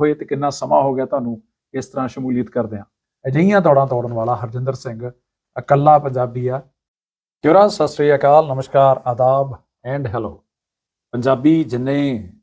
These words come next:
ਜ਼ੋਰ ਨਾਲ ਹਲ ਵਾਹੁੰਦੇ ਨੇ, ਉਨੇ ਰੱਜ ਕੇ ਖਾਂਦੇ ਨੇ। ਸਵਾਦ ਉਦੋਂ ਆਉਂਦਾ ਜਦੋਂ ਪਰਉਪਕਾਰੀ ਭਾਵਨਾ ਦੇ ਨਾਲ ਲਖੀਮਪੁਰ ਖੀਰੀ ਦੇ ਇਲਾਕੇ ਪਿੰਡ ਭੀਰਾ ਤੋਂ ਇੱਕ ਨੌਜਵਾਨ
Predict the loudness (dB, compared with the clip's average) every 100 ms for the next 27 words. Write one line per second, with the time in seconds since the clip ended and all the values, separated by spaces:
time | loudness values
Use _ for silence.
0 | -14 -8 -6 -2 -2 -2 -4 0 0 0
1 | -4 -8 _ _ _ _ -4 2 2 2
2 | -4 -8 -8 -12 -16 -20 _ _ _ _
3 | _ -4 2 2 4 2 0 0 0 2
4 | 0 0 0 0 -2 -2 0 0 0 -4
5 | -4 -2 -2 -2 _ _ _ _ _ _
6 | _ _ -12 -2 -2 2 2 2 -2 -2
7 | 0 2 4 2 -2 -2 -2 -2 -6 _
8 | _ _ _ -6 -4 -2 -4 -2 -2 0
9 | 0 0 -2 -4 -6 _ _ -10 -4 -2
10 | -2 -2 0 0 -2